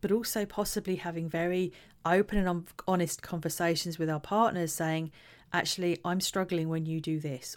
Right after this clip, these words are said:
or, "I need this from you to help." And when we as adults are calmer and in a better place, that can have a big impact on the children in our lives, because we are not sending out those kind of, um,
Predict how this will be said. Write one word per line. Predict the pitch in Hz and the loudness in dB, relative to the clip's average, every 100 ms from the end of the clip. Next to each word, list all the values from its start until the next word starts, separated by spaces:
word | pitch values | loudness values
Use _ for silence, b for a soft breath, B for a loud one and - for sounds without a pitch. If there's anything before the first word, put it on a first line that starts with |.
| - | -6
or, | 156 - | -4 -2
"I | 165 | -2
need | 175 165 160 | 0 -2 0
this | 170 - | -2 -2
from | - 156 | -2 0
you | 156 156 | 0 -2
to | - 143 | -4 -8
help." | 127 127 - - B B B B B B B B - - | -8 -8 6 6 B B B B B B B B -12 4
And | 185 175 | 4 8
when | 185 208 202 | 8 8 6
we | 214 | 6
as | 208 - | 6 4
adults | 175 180 165 156 - | 0 4 2 2 -2
are | 160 165 160 156 - | 0 2 2 -2 -8
calmer | - 190 185 190 185 - | -6 0 2 2 0 -2
and | 165 | -4
in | 160 | -2
a | 156 | -2
better | 151 - 151 | -4 -6 -12
place, | - 170 147 143 | -6 -4 -4 -2
that | - - | -6 -6
can | 175 | -6
have | 180 190 | -4 -4
a | |
big | 185 180 175 | -2 -2 0
impact | 196 185 160 156 143 | 0 0 -4 -6 -6
on | 156 | -4
the | 156 | -4
children | - 160 156 151 - | -2 0 0 -2 -6
in | 151 | -4
our | 147 143 | -2 -2
lives, | 147 143 - 143 - B B B B | -2 -4 -8 -14 -16 B B B B
because | - - 190 170 | -8 -2 -2 2
we | 175 | 2
are | 185 202 | 4 4
not | 185 170 - _ _ _ _ _ _ - - | 4 4 0 _ _ _ _ _ _ -20 -12
sending | - - 180 165 170 | -6 -2 0 2 2
out | 170 - | 4 2
those | 165 156 | 0 -4
kind | 175 165 | -2 -2
of, | 156 - - | -2 -4 -12
um, | 160 151 143 147 | -6 -4 -2 -4